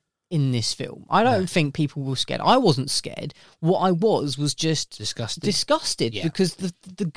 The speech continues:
Speaker 1: the gore was just over the top. It was, it just wasn't scary gore. It was just, "Ugh, okay,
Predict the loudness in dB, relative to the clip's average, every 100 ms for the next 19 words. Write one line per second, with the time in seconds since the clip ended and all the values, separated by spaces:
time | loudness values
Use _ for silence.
0 | -6 -4 4 6 6 4 2 -2 -2 -2
1 | -2 -2 -2 -6 -8 0 0 0 -4 _
2 | -20 -20 -20 _ -12 -6 0 2 0 -2
3 | _ -14 -8 -4 -4 -2 0 4 6 4
4 | 0 0 2 2 4 2 0 -2 -6 -4
5 | -6 -6 -8 -4 -4 -2 -2 -4 -4 -8
6 | -16 _ -6 -4 -4 -6 -10 -14 _ _
7 | _ _ -6 -4 -4 -4 -4 -4